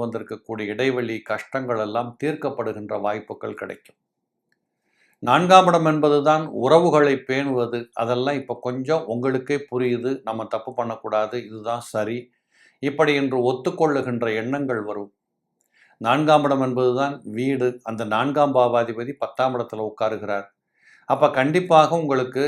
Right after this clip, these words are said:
வீடு வாங்கணும், கார் வாங்கணும், மனை வாங்கணும், இப்படி ஏதாவது ஒரு நல்ல இன்வெஸ்ட்மெண்ட் பண்ணணும் இப்படின்னு இந்த பத்தாம் இடத்துல சந்திரன் வந்து சூரியன் நட்சத்திரத்தில் உட்கார்ந்த காரணத்தால் தெரிய வரும். பிள்ளைகளின் மூலமாக சுப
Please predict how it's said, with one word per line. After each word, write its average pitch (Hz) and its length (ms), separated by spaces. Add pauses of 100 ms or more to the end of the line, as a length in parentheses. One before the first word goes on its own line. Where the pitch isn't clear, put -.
(240)
வீடு 147 260
வாங்கணும், 120 420 (200)
கார் 131 300
வாங்கணும், 113 440 (160)
மனை 123 180 (120)
வாங்கணும், 113 460 (440)
இப்படி 151 340 (120)
ஏதாவது 170 340
ஒரு 135 160
நல்ல 147 160 (220)
இன்வெஸ்ட்மெண்ட் 156 580 (100)
பண்ணணும் 117 420 (200)
இப்படின்னு 139 500 (640)
இந்த 127 120 (160)
பத்தாம் 160 340
இடத்துல 123 400
சந்திரன் 139 400
வந்து 117 240
சூரியன் 147 440
நட்சத்திரத்தில் 113 640
உட்கார்ந்த 117 380 (140)
காரணத்தால் 113 600
தெரிய 107 220 (100)
வரும். 98 200 (880)
பிள்ளைகளின் 190 540
மூலமாக 151 520 (380)
சுப 151 220